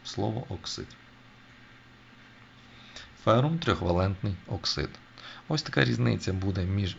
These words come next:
гідрогеноксидом та ферум двох-, трьохвалентним оксидом.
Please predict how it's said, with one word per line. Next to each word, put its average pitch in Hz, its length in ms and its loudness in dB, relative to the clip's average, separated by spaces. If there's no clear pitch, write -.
гідрогеноксидом 110 840 0
та 117 200 -2
ферум 117 260 2
двох-, 82 200 -2
трьохвалентним 98 760 2
оксидом. - 440 -6